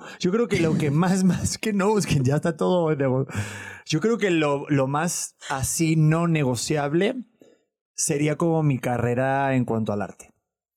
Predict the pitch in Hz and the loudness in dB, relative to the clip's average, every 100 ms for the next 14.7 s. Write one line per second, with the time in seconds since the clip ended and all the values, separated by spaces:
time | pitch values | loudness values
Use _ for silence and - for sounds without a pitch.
0 | _ _ - 135 117 135 123 123 123 123 | _ _ -8 -4 -2 0 0 0 0 0
1 | 117 127 151 147 131 127 123 123 135 143 | -2 -4 -2 -2 0 2 2 2 0 -2
2 | 156 147 135 175 127 131 139 - - - | -2 -2 -4 -4 -2 -2 -2 -4 -8 -6
3 | 110 123 127 - 120 113 117 135 117 117 | -4 -2 -2 -2 -4 -4 -6 -6 -4 -2
4 | 120 117 117 110 107 117 117 123 117 107 | -2 0 0 0 0 0 0 2 2 2
5 | 104 - 131 151 185 208 - - - - | 0 -2 0 0 -2 -6 -16 -20 -20 -14
6 | - 135 147 147 143 143 127 127 135 123 | -4 -2 2 2 2 0 -2 0 0 0
7 | 127 123 120 135 127 143 151 151 - - | 0 -2 -2 0 0 2 0 -2 -8 -4
8 | 107 104 - _ - - 113 104 104 104 | -2 -2 -8 _ -14 -4 -2 -2 -2 -2
9 | 104 98 98 107 107 104 104 98 101 123 | -2 -2 0 2 2 4 4 2 -2 -6
10 | - 95 95 95 113 120 131 101 139 - | -4 -2 0 0 0 0 -2 -2 -6 -10
11 | - 98 98 87 - _ - - 80 - | -6 -4 -2 -4 -10 _ -8 -6 -6 -8
12 | - 107 117 113 110 104 117 135 135 127 | -4 -2 -2 -2 -2 -2 -2 0 -2 -2
13 | 113 101 104 104 104 104 104 120 - 135 | -4 -6 -4 -6 -6 -10 -4 -4 0 0
14 | 123 127 135 127 135 139 123 | 0 0 0 0 0 0 -2